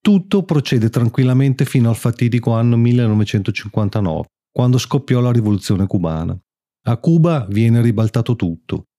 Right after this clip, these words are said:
Dal millenovecentosessanta il nuovo governo sceglie la politica della nazionalizzazione di tutte le proprietà dell'isola. Nulla restò intoccato, men che meno una delle più importanti industrie del paese,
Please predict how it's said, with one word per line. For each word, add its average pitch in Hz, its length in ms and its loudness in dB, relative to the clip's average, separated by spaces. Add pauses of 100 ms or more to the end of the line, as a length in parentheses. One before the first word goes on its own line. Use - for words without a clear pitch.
(240)
Dal 104 220 0
millenovecentosessanta 120 1300 0
il 117 140 2
nuovo 117 240 2
governo 120 520 2
sceglie 120 600 0 (100)
la 120 140 0
politica 131 520 0
della 113 280 0
nazionalizzazione 117 1200 0
di 113 160 0
tutte 123 320 -2
le 113 140 0
proprietà 104 440 -2
dell'isola. 87 680 -2 (340)
Nulla 107 500 4
restò 90 320 -2
intoccato, 87 680 -4
men 110 300 2
che 139 140 -2
meno 92 500 0
una 113 320 2
delle 104 220 0
più 113 120 -2
importanti 104 560 -2
industrie 98 440 -2
del 98 180 -2
paese, 85 500 -4